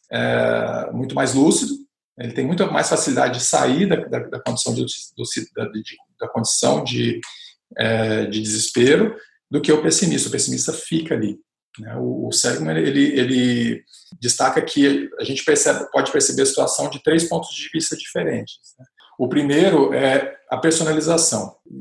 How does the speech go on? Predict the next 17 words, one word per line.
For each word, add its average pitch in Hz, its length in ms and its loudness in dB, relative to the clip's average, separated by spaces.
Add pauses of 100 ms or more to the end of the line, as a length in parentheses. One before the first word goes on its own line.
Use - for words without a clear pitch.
(160)
Co-, - 220 -10
como 160 240 0
que - 100 0
eu 180 100 4
me 185 100 0
responsabilizo 156 760 0
por 151 120 -2
essa 143 180 -2
situação? 131 580 -6 (600)
O 123 100 -8
segundo 151 400 2
é 165 40 4
a 160 60 2
permanência, 139 840 0 (120)
né? 117 200 -14
Quanto 165 360 -6
que, 147 960 0